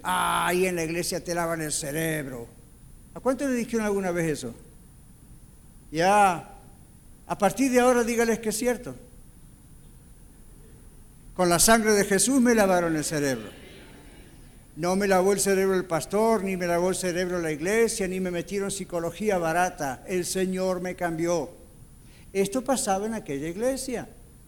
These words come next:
Y entonces gozaban del favor del pueblo. Decían, "Yo no entiendo, no sé, creo, no creo, pero a una sola cosa creo, este antes era ciego y ahora ve", obviamente.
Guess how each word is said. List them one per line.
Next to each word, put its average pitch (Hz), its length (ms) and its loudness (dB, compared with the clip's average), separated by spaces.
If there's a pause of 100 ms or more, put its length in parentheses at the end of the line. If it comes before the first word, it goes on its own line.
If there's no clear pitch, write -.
(180)
Y 160 60 -4
entonces 170 360 -4
gozaban 208 480 -2
del 196 120 -4
favor 196 320 -4
del 196 160 -6
pueblo. 240 400 -8 (240)
Decían, 165 400 -2
"Yo 190 160 -2
no 214 80 -4
entiendo, 226 520 -4
no 156 180 -2
sé, 214 520 -2
creo, 202 300 -4
no 180 180 -6
creo, 202 400 -2
pero 151 240 0
a - 20 0
una 208 280 0
sola 196 420 -2
cosa 170 400 -8
creo, 170 560 -4 (180)
este 175 440 -6
antes 170 440 -6
era 147 220 -4
ciego 156 380 -6
y 139 40 -4
ahora 131 280 -6
ve", 123 260 -10 (100)
obviamente. 127 680 -8